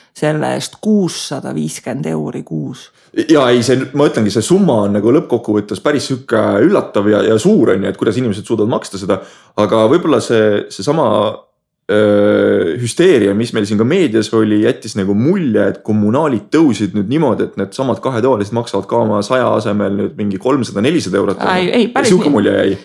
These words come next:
Speaker 1: Ei, päris nii ei olnud, et noh, küte ikkagi, ütleme, noh, jah, peaaegu kahekordistus nendel hulladel nagu kuudel siin.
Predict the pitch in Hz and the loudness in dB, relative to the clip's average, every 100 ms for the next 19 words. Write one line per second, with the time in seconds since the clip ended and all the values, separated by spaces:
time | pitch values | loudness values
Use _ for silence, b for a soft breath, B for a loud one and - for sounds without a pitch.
0 | _ 214 208 269 254 247 196 202 170 156 | _ -2 0 0 2 2 2 0 0 0
1 | 170 - 285 220 190 190 175 190 160 165 | 0 -2 -2 0 0 0 -2 -2 -2 -2
2 | 165 165 160 160 b b b b b b | 0 0 -2 -4 b b b b b b
3 | _ _ _ _ _ 233 214 247 214 214 | _ _ _ _ _ -2 0 -2 0 0
4 | 180 156 156 160 151 156 147 156 - 151 | 0 -2 -4 -4 -4 -4 -6 -8 -8 -12
5 | 160 160 156 156 147 - 139 143 143 143 | -8 -6 -4 -4 -6 -6 -8 -8 -10 -10
6 | 151 131 - - - | -10 -10 -12 -12 -10